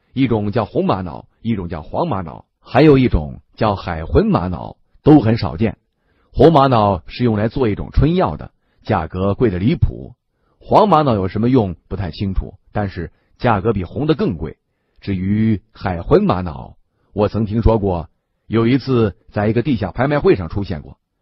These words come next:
有两个神秘的人物互相竞价，价格高到所有在场的人都傻了。最后被其中一个买走，剩下的另一个人恼怒地跺了跺脚，就震塌了一面墙。”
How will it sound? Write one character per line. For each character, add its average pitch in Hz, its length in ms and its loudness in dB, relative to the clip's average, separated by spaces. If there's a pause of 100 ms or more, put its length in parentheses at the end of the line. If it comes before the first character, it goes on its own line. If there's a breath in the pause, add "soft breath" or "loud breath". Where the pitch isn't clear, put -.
(180)
有 123 160 4
两 110 180 4
个 113 120 -2
神 117 180 -4
秘 185 140 -2
的 127 80 0
人 110 240 -2
物 117 240 -2
互 - 220 -10
相 104 200 -4
竞 92 220 -4
价， 110 180 -4 (440)
价 98 200 -4
格 98 140 -6
高 120 180 0
到 107 140 -2
所 131 180 -2
有 127 140 2
在 - 160 -2
场 95 140 -8
的 98 80 -4
人 117 200 -4
都 196 220 4
傻 - 180 -4
了。 107 300 -10 (420)
最 113 160 -2
后 107 380 0 (180)
被 90 140 -4
其 104 160 -8
中 123 160 -2
一 127 80 0
个 117 80 0
买 101 160 -2
走， 85 320 -10 (380)
剩 131 320 -2
下 110 100 -4
的 107 100 -2
另 175 140 0
一 127 100 0
个 107 120 -2
人 101 240 -4 (180)
恼 104 300 0
怒 160 120 0
地 127 120 0
跺 156 140 0
了 127 100 2
跺 156 120 4
脚， 90 360 -6 (200)
就 95 140 -6
震 104 240 -4
塌 113 180 -6
了 101 100 -4
一 90 120 -6
面 127 180 -2
墙。” 85 360 -12